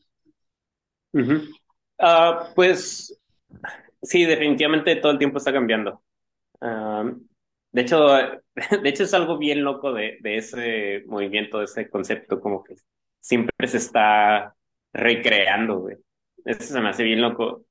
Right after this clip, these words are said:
como que inclusive todo el mundo vierte en él como cierta interpretación que tiene.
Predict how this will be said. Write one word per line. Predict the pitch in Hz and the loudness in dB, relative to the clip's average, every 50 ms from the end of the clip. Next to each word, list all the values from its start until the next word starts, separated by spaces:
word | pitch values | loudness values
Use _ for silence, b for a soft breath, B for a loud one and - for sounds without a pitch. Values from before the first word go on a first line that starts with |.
| _ | _
como | - 117 110 107 101 95 101 | -10 -8 -6 -6 -6 -6 -4
que | - 107 101 104 104 | -2 0 2 2 2
inclusive | 110 107 113 127 117 123 131 131 135 139 135 127 | 2 2 0 0 0 2 2 2 4 4 2 2
todo | 127 - 127 117 | 2 2 2 2
el | 120 | 2
mundo | 123 131 131 127 131 123 | 0 0 0 0 0 0
vierte | 120 131 131 123 123 - 143 127 120 | 2 0 0 0 -2 -2 -2 0 0
en | 110 104 110 | 0 -2 -4
él | 110 110 | -6 -8
como | 110 120 120 113 | -8 -8 -8 -8
cierta | 98 - - 110 110 - 113 | -6 -4 -4 -4 -4 -2 -4
interpretación | 113 110 123 117 117 - 104 - 107 98 - 107 101 98 | -4 -4 -6 -8 -8 -8 -8 -6 -6 -6 -6 -6 -6 -6
que | 101 | -8
tiene. | - - 110 107 107 104 98 101 - | -8 -4 -4 -2 -2 -2 -4 -6 -10